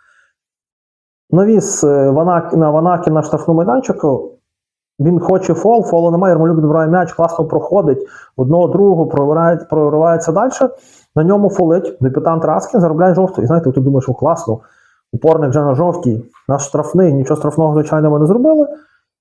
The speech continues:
Але якось цей проблиск пройшов і все. Дванадцята хвилина, Забарний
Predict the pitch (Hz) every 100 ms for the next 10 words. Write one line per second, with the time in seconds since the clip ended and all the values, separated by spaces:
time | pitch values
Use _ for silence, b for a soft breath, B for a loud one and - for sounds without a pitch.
0 | _ - 294 294 285 277 262 247 254 -
1 | _ _ _ - 220 214 214 214 - 220
2 | 214 285 277 311 196 151 113 - - b
3 | b _ _ _ _ _ _ - 175 226
4 | 220 202 190 190 185 165 170 175 165 151
5 | 143